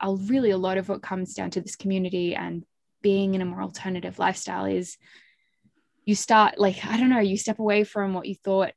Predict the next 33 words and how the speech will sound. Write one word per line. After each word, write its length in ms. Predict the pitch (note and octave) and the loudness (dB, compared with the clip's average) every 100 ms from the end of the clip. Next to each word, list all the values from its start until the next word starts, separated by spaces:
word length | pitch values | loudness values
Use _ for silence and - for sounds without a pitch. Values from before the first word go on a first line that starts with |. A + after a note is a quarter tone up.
| - | -4
was, 580 | G3 F#3 E3+ - - - | -2 -2 -6 -18 -20 -4
you 100 | A#3 | -2
know, 100 | F#3 | 0
the 100 | F#3+ | 0
norm, 520 | F#3+ F#3 F#3 F3+ F3+ | 0 0 0 0 -2
and 140 | F3+ F3+ | -4 -6
you 40 | |
start 260 | F#3+ G#3 G3+ | -2 0 0
to 100 | A3 | -2
see 160 | G3+ | 0
all 80 | F#3 | 0
these 220 | F#3 F3+ G3 | 0 -6 -8
different 320 | F#3+ A3 - | -8 -6 -4
layers 400 | F3+ G#3+ G3 F#3 | 0 2 2 2
and 180 | F#3 F#3 | -2 -4
colors 640 | - G#3 G3+ F#3+ G3 F3 | -2 0 2 4 2 0
and 160 | F#3 | -6
things 220 | F#3 G#3+ G#3 | -4 -2 -2
that 100 | G#3+ | -2
you 80 | G3 | -2
didn't 400 | F#3+ F3+ - _ | -2 -2 -8 _
see 380 | - G#3 G3 | -4 -2 0
existing 540 | F#3 F3 G3+ - F#3+ F#3 | 0 0 -4 -2 -2 0
before. 440 | F3+ - F3+ F3+ | -2 -2 0 2
And 280 | F3 F3 F3+ | 2 0 -4
it's 260 | F3+ - - | -6 -10 -6
like, 340 | F#3+ F#3+ - | -4 -4 -8
you 100 | G3 | -6
start 300 | F#3+ G3 F3+ | -4 -2 -2
to 80 | G3 | -2
see, 340 | G3 F#3+ F3+ - | -6 -4 -2 -2
and, 220 | F#3+ - | -2 -2
like, 160 | F#3 | -6